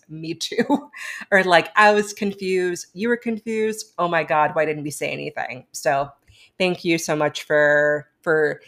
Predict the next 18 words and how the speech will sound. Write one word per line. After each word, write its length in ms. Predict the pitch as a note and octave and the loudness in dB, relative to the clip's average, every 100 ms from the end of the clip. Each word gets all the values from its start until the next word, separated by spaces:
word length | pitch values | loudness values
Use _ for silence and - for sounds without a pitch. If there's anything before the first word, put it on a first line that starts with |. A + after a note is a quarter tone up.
| - _ | -20 _
doing 320 | F#3 F3+ F3+ | -2 0 -2
the 80 | D3 | -4
brave 300 | D3 C3+ C3+ | -2 -4 -4
thing 340 | C3+ C3+ C#3 - | -6 -8 -8 -2
by 80 | D#3 | 0
asking 380 | - - C#3+ | 0 -6 -12
the 80 | C#3 | -10
question. 680 | C3+ C#3 - - C#3 C#3+ C#3+ _ _ _ _ _ _ _ _ | -8 -8 -8 -12 -14 -14 -20 _ _ _ _ _ _ _ _
Thank 260 | F#3+ F#3 - | -4 -4 -2
you 160 | E3+ | 2
all 260 | E3 D#3 E3+ | 4 6 4
for 160 | F#3 G3 | 0 -4
tuning 400 | - E3+ D#3 D3 | -4 -4 -2 -2
in 400 | D3 D#3+ G#3+ A3+ | -2 -4 -6 -8
to 600 | - D#3+ D3 D3 D3 C#3+ D#3 - _ - - | -8 -4 -2 0 0 0 -4 -14 _ -20 -6
this 580 | D#3 D3+ - - - _ _ _ | -2 -2 -4 -10 -12 _ _ _
special 720 | - - D#3 - D#3 D#3 D#3+ D#3+ | -14 0 0 2 0 2 2 0
first 520 | D#3 D3+ - - - | 0 0 -2 -6 -8